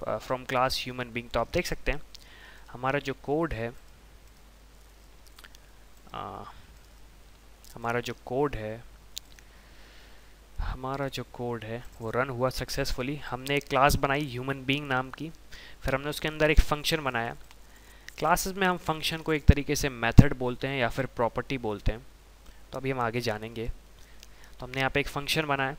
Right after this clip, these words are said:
hello world, उसके अंदर मैंने सिंपल लाइन लिखी console dot write line hello world from class human being। फिर इस लाइन में मैंने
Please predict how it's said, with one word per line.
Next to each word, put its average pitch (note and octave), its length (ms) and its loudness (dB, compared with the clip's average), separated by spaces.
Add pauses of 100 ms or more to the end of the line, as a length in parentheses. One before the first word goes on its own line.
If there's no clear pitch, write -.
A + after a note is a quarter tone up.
(160)
hello B2 220 4
world, C#3 380 0
उसके C3 180 -4
अंदर C3+ 180 6
मैंने C3 160 4
सिंपल C3 340 12
लाइन C3 180 4
लिखी C3 220 -2
console B2+ 480 -2
dot A#2 180 2
write A2+ 260 2
line B2+ 200 -2
hello E3+ 220 4
world E3 340 2 (380)
from C3+ 320 0 (100)
class B2 300 4
human B2 300 -4
being। C#3+ 180 -2 (720)
फिर E3+ 180 6
इस - 220 -4
लाइन E3 160 2
में E3 100 -2
मैंने D3+ 300 0